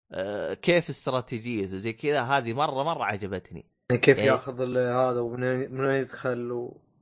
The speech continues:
Speaker 2: وهذا
Speaker 1: لا،
Speaker 2: الشيء.
Speaker 1: أه، اترك من وين يدخل. يعني، مثلًا، إيش غرضه من السطو؟ هذه عجبتني أنا صراحة.
Speaker 2: آه.
Speaker 1: فهمت علي؟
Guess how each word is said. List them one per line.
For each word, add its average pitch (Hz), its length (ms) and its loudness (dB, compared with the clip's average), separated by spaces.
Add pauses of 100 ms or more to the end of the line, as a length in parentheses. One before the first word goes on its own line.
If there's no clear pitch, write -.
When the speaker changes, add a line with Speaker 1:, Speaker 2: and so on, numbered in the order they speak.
(140)
Speaker 2:
وهذا 139 320 2
Speaker 1:
لا، 233 160 8
Speaker 2:
الشيء. 123 640 -6
Speaker 1:
أه، - 20 -4
اترك 143 300 -8
من 117 100 -10
وين 113 160 -6
يدخل. 95 300 -10
يعني، 104 180 -4
مثلًا، 151 560 -2 (160)
إيش - 640 -2
غرضه 127 420 2
من 110 160 -10
السطو؟ - 440 -10 (360)
هذه 147 200 2
عجبتني 107 580 -6
أنا 78 100 -16
صراحة. - 500 -16
Speaker 2:
آه. 120 280 2
Speaker 1:
فهمت 104 200 -6
علي؟ 110 220 -2